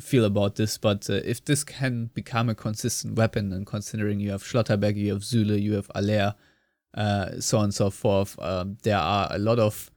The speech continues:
players in, on the Dortmund side that obviously can be very threatening,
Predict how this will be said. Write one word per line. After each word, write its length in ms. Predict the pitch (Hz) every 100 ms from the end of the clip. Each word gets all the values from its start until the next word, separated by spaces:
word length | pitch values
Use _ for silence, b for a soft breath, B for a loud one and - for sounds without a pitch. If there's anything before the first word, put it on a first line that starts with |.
| _ _ _ _
players 520 | - 131 120 104 104
in, 240 | - 110 107 -
on 360 | 104 101 101 -
the 100 | 123
Dortmund 540 | 107 107 95 101 95 - _ _
side 420 | - 120 95 95 - -
that 220 | 104 98 92
obviously 460 | 101 104 - 98
can 420 | 92 - 101 101 - _ _ _ _
be 120 | 120 101
very 260 | 104 104
threatening, 720 | 98 - 117 - 95 95 104